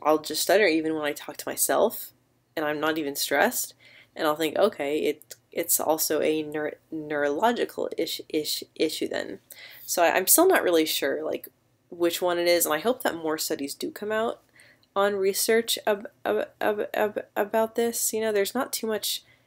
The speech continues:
not really a lot of research that has come out regarding stuttering,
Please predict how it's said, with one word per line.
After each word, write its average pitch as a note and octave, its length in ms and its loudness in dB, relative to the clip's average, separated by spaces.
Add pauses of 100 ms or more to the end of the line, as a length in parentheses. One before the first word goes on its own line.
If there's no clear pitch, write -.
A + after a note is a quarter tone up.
(300)
not D4 200 0
really A3 280 6
a E3+ 100 -2 (100)
lot F3+ 320 0
of F3 80 -2
research E3+ 500 -2
that D#3+ 120 0
has D#3 200 -2
come E3 400 -8
out D#3 360 -4 (180)
regarding D#3+ 600 -2
stuttering, D3+ 720 -2